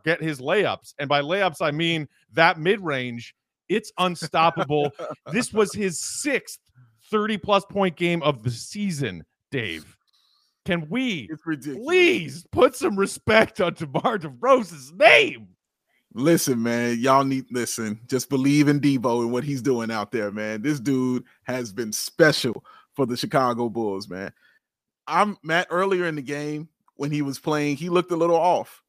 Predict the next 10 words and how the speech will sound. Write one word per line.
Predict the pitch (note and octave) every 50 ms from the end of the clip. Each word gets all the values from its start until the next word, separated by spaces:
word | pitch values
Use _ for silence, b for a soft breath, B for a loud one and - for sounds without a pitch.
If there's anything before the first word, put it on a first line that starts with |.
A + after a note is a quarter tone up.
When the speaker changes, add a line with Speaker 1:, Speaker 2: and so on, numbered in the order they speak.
| _ _ _
Speaker 2:
Like, | C3+ C#3 C#3+ -
the | C#3+
shots | - - F3 D#3+ E3 D#3+ D#3+
were | D3+
just | C#3 C#3+ D3+ C#3 -
coming | F3+ E3 E3 D#3+ D3+
up | D3+ -
a | C#3+
little | C#3+ D#3+ F3+ F3+ E3+
short. | - - F#3 F3 F3+ F#3 F3+ -